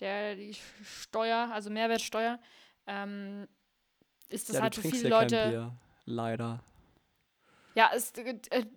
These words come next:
Speaker 1: ob du's glaubst oder nicht, so, äh, Mehrwertsteuer wird auch noch auf andere Sachen erhoben als Bier. Insofern <laughs> kommt mir das auch zugute.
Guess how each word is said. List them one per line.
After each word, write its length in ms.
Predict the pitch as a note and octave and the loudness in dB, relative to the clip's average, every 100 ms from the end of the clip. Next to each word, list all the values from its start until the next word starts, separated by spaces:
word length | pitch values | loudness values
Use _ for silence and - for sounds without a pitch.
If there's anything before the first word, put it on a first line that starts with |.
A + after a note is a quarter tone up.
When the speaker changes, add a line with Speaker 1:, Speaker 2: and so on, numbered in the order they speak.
| - | 2
Speaker 1:
ob 160 | - C4+ | 4 4
du's 140 | - | 2
glaubst 360 | - C4+ D4 - | 8 8 8 4
oder 140 | C4 | 4
nicht, 320 | B3 C#4 - - | 6 4 2 -2
so, 260 | A#3+ A#3 | 2 4
äh, 200 | A3 A3+ | 8 6
Mehrwertsteuer 580 | A3+ B3 B3 - A#3+ A#3 | 6 4 2 4 6 6
wird 220 | A3+ A3 | 4 2
auch 80 | A3+ | 2
noch 140 | A3+ | 2
auf 100 | G3+ | 2
andere 240 | - A#3+ A3+ | 2 2 2
Sachen 240 | G3 G3+ | 0 0
erhoben 260 | F#3+ F#3+ G3+ | -2 -2 -2
als 200 | D3+ - | -4 -6
Bier. 360 | G3 G3 C#4 E4+ - - - | 0 2 2 0 -10 -20 -6
Insofern 500 | A#3 C4 B3+ C#4 C#4 | 2 2 4 4 6
<laughs> 20 | |
kommt 240 | C#4 C#4+ | 6 6
mir 100 | C#4+ | 4
das 180 | C4+ B3 | -2 0
auch 260 | - C#4 D#4 - - - - - | 4 6 4 -2 -12 -12 -14 -10
zugute. 680 | - B3 A#3+ C#4 C#4 C#4 C4 | -4 -2 0 0 0 2 2